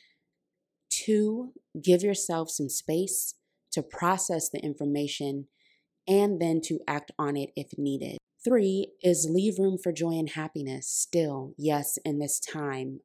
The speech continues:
I think about what it could have possibly been like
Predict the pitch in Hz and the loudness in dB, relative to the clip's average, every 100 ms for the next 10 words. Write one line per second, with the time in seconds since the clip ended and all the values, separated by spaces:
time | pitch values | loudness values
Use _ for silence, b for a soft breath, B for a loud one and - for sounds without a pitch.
0 | _ 151 - 165 156 160 151 147 147 147 | _ -6 -4 -2 -2 -2 -2 -2 -2 -4
1 | 156 _ _ _ _ _ 139 143 156 156 | -6 _ _ _ _ _ -2 2 2 0
2 | - 143 - - 185 190 160 151 143 - | -2 -4 -4 -6 0 0 0 -6 -8 -4
3 | 147 - 143 139 135 143 135 139 135 135 | -4 -4 -4 -6 -4 -2 -2 -4 -6 -10